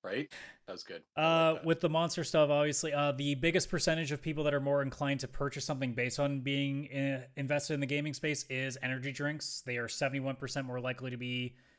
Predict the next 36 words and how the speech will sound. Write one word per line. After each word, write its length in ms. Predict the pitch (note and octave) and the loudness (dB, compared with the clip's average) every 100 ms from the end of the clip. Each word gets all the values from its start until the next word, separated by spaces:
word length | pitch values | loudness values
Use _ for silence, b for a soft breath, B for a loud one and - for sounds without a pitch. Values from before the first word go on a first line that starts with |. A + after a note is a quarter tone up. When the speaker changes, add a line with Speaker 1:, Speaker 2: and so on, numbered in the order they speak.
| b - | b -10
Speaker 2:
inclined 300 | C3+ C3+ B2 | -4 -2 -2
to 40 | |
purchase 340 | B2 C3 B2+ - | -4 -6 -4 -4
them 160 | B2+ | -4
if 100 | B2 | -4
they're, 420 | A#2+ A#2 A#2 A#2 - _ _ _ _ _ _ | -4 -4 -4 -8 -14 _ _ _ _ _ _
like, 140 | C#3 B2+ | -4 -2
advertised 520 | A#2 C3 B2+ C#3 C3+ | -2 -2 0 0 2
heavily 320 | C#3+ C#3+ D3 | 0 0 -2
in 160 | D3 D3 | -2 -4
the 60 | |
gaming 260 | C#3 D3 D3 | -4 -4 -4
space. 340 | - C#3+ C#3 - B B - | -4 -4 -4 -8 B B -2
Beyond 300 | D3 D#3 D3+ | 2 4 2
that 160 | D#3 | 0
was 100 | C3 | -2
snacks 500 | - - C3+ C#3+ - | -4 0 2 2 0
at 100 | C#3 | -4
fifty-eight 460 | - C#3+ - C#3 C#3 | -2 -4 -2 -4 -2
percent, 480 | C#3 - C3+ C3 B2+ | -4 -2 -2 -2 -2
soft 280 | C#3 C3 | -2 -2
drinks 200 | C#3 B2+ | -2 -4
at 60 | - | -6
forty-two, 640 | - B2+ A#2+ - B2+ B2 | -6 -6 -6 -4 -4 -4
and 80 | A#2+ | -6
heat 220 | A2+ D3 C3+ | -8 -8 -6
and 80 | |
serve 340 | B2 - C#3 B2+ | -4 -2 -2 -2
meals 220 | B2+ A#2+ | -4 -4
at 80 | A2+ | -4
thirty-nine. 600 | C#3 B2 A2+ A#2 A#2 G#2 B B B - | -4 -2 -4 -2 -4 -6 B B B 4
Hot 180 | F#3+ F#3+ | 4 6
Pockets. 580 | E3 C#3+ - G#2+ - - b b _ | 2 2 0 -6 -8 -10 b b _
What 180 | G3 G3+ | 0 2
the 80 | F#3+ | 0
fuck? 480 | - F#3 C3+ - | 4 4 4 -6